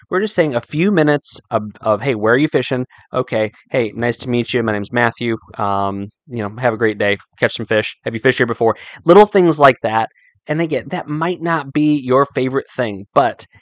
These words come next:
you never know what it's going to lead to. It, it, it could be the s-, simply at the, at the bare minimum, it could be just, okay, you guys are gonna have a good understanding of who's fishing where,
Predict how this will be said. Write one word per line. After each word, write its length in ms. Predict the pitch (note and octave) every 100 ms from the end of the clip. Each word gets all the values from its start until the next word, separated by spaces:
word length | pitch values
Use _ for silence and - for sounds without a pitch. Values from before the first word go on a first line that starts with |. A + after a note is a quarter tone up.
| _
you 160 | C#3 C#3+
never 400 | B2 C3 C#3 C3
know 200 | C3 C3
what 180 | A#2+ A#2+
it's 120 | A2+
going 260 | C3 B2
to 100 | A#2+
lead 280 | A#2 A#2+ A2+
to. 260 | - - - - - - _
It, 160 | A2 G#2
it, 180 | A2+ A#2
it 80 | -
could 440 | C#3+ C3+ C3+ C3
be 380 | B2 B2 A#2+ A#2
the 420 | A#2 A#2 A2+ A2 - _ _
s-, 240 | - - F2+
simply 480 | - G#3 C#3+ G#2+ A2
at 120 | A2
the, 120 | -
at 60 | B2
the 80 | G#2+
bare 420 | A2+ D3+ F3 F3
minimum, 500 | D3 C#3 G2 F#2 C3 - _ _
it 200 | - B2+
could 240 | - D#3+ C#3+
be 180 | A#2+ A#2
just, 360 | A#2+ G#2 -
okay, 180 | - C#3+
you 140 | B2+
guys 280 | C3+ C3+ C3
are 40 | C3
gonna 160 | C3+
have 140 | C#3+ C3+
a 80 |
good 480 | A#2+ B2 C3 D3+ D3+ - - _ -
understanding 680 | B2+ B2+ - C#3 D3 A#2+ A2
of 100 | G#2
who's 260 | D3+ D3 -
fishing 420 | D3 - C3 A2+
where, 420 | C3 A#2+ G#2+ D#3